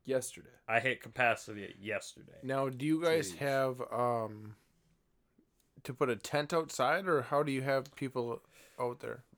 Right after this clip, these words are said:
Speaker 2: So we've got a lot of, um, just a lot of, like, propane fire pits, um, the tower heaters, and then ice house heaters has actually kind of been our saving grace.
Speaker 3: Yeah.
Speaker 2: Um, just those little, like,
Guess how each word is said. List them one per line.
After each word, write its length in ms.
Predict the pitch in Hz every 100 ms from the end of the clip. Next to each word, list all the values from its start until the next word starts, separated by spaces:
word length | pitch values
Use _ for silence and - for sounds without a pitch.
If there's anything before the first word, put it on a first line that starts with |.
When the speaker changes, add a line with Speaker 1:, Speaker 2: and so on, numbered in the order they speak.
| _ 151 147 - -
Speaker 2:
So 600 | - 180 170 165 151 143 135
we've 240 | 160 160
got 200 | 180 175
a 60 | 151
lot 240 | 147 147
of, 240 | 135 107
um, 360 | 117 104 101 101 _ _ _
just 260 | 160 151 165
a 40 |
lot 200 | 156 139
of, 60 | 120
like, 160 | 120 107 _ _ _ _
propane 480 | - 143 139 151 131
fire 320 | - 143 156
pits, 640 | 156 160 156 - - - -
um, 440 | 117 110 107 107 107
the 80 | 107
tower 480 | - 143 151 151
heaters, 720 | 135 139 143 135 131 127 113 -
and 280 | 131 113 104
then 360 | 110 107 107 110
ice 260 | 156 202 -
house 300 | 127 104 -
heaters 440 | 113 98 90 87 -
has 180 | 113
actually 360 | 113 110 - 110
kind 220 | - 110
of 60 | 104
been 120 | 107
our 100 | 104
saving 420 | - 113 107 101
grace. 560 | 95 107 104 98 - - _ _ -
Speaker 3:
Yeah. 300 | 127 98 95
Speaker 2:
Um, 180 | 90 90 _ _ _ _ _ _ _ _ 127
just 220 | 127 -
those 220 | 131 113
little, 300 | 127 120 117
like, 360 | 110 107 -